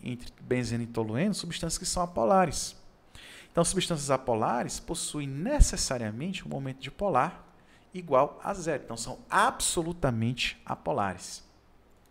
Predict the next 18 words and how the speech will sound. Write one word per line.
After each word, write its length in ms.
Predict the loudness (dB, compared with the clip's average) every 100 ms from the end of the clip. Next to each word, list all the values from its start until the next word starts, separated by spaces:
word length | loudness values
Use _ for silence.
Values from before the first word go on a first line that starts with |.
| -14 -10
Porque 480 | -10 -2 0 0 -2 -16 -20 -20 -20 -20 -6
praticamente 840 | 0 0 4 4 4 -2 -4 -6 2
a 300 | 6 6 6
eletronegatividade 880 | 2 4 4 2 -2 -4 0 0 0
do 60 | 0
carbono, 640 | -2 0 0 0 -2 -6 -12 -14 -18 -20 -20 -20 -12
melhor 300 | -4 -2 -4
dizendo, 320 | -6 -10 -10 -14 -20 -20 -20 -20 -20 -8
a 140 | 0 2
eletronegatividade 1300 | 4 2 0 -4 -4 -6 -6 -2 0 -2 -6 -10 -14 -20 _ -20 -12
do 120 | -6
carbono 580 | -2 -2 0 -2 -2 -4 -6
é 180 | -2 -2 -2 -12
idêntica 1120 | -10 -10 -8 0 2 2 2 -4 -8 -12 -14 -14 -16
à 160 | -10 -6
eletronegatividade 1400 | -4 -4 -6 -10 -8 -10 -12 -10 -6 -4 -6 -12 -18 -20 -20 -20 -12
do 80 | -8
hidrogênio 580 | 0 2 2 0 -2